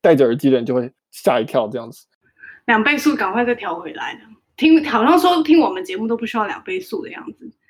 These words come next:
Speaker 1: 对，对，对，所以就是提醒自己要呼吸，要放慢，因为其实放慢也比较有趣啊，就是那个对话比较生动一点，否则的话会变得很像演讲。尤其是我们这种形态内容的节目，特别要注意这件事情，就是不能够走到一个非常硬又很干的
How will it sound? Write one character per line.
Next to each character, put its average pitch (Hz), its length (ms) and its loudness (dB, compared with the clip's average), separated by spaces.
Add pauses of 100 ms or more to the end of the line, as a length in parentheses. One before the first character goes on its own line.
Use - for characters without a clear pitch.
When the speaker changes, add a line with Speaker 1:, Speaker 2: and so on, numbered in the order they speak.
(160)
Speaker 1:
对， 127 160 0
对， 117 80 -4
对， 120 140 -2
所 139 100 2
以 143 60 4
就 147 60 2
是 156 120 2
提 151 160 2
醒 156 160 4
自 143 120 -2
己 131 140 2
要 123 160 4
呼 147 220 0
吸， 135 240 0
要 135 140 4
放 131 200 -4
慢， 127 260 -6 (200)
因 202 120 0
为 226 120 0
其 160 160 -2
实 151 60 0
放 165 180 -2
慢 151 100 0
也 131 60 -2
比 110 80 -10
较 120 100 -2
有 110 220 -6
趣 - 240 -12
啊， - 140 -12
就 123 120 -8
是 120 120 -12
那 123 80 -10
个 120 80 -10
对 120 160 -4
话 117 180 -4
比 - 60 -18
较 107 120 -12
生 107 260 -16
动 104 200 -10
一 - 20 -16
点， 113 220 -18 (160)
否 123 80 -4
则 127 80 -4
的 127 60 0
话 135 80 4
会 131 60 4
变 135 160 2
得 117 60 -4
很 101 80 -12
像 113 180 -8
演 104 260 -8
讲。 95 180 -8 (360)
尤 165 120 6
其 156 120 6
是 156 80 4
我 147 120 6
们 113 120 -2
这 143 120 2
种 117 280 0 (120)
形 127 320 -6
态 147 200 0
内 147 160 0
容 110 160 0
的 110 80 -4
节 110 200 -8
目， 113 160 -12
特 143 160 0
别 120 100 -2
要 104 120 -4
注 120 180 -2
意 113 60 -4
这 120 100 -2
件 113 80 -6
事 - 60 -16
情， 117 120 -6
就 110 80 -8
是 120 80 -6
不 127 160 0
能 107 140 -8
够 117 240 -4
走 95 120 -2
到 120 200 -2
一 110 60 -4
个 117 100 -6
非 135 100 -2
常 120 180 -6 (100)
硬 147 140 2
又 135 120 4
很 101 160 -6
干 117 280 -2
的 110 120 -4